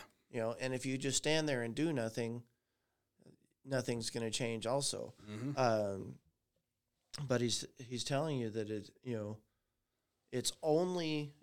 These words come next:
Speaker 1: and this is what, you know, this lesson on Sunday is, talks about the dis-,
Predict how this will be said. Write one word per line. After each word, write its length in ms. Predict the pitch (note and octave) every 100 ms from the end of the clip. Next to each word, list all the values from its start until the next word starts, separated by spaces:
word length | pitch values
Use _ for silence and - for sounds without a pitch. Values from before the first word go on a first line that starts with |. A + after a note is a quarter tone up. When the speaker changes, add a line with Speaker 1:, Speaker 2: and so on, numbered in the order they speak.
| -
Speaker 1:
and 180 | A#2+
this 220 | A#2+ B2 C3
is 160 | B2
what, 260 | B2 A#2 A2+ _ -
you 80 | B2+
know, 100 | A2+
this 260 | A#2 - - _ - _ _ -
lesson 320 | C3 B2+ B2
on 140 | A#2 A2
Sunday 520 | C3+ D#3 C3+ A#2 C3 - _ _ _ _ -
is, 160 | A#2+ - - -
talks 280 | B2+ A#2+ A#2
about 240 | B2 A#2
the 80 | G#2+
dis-, 300 | F2+ G#2+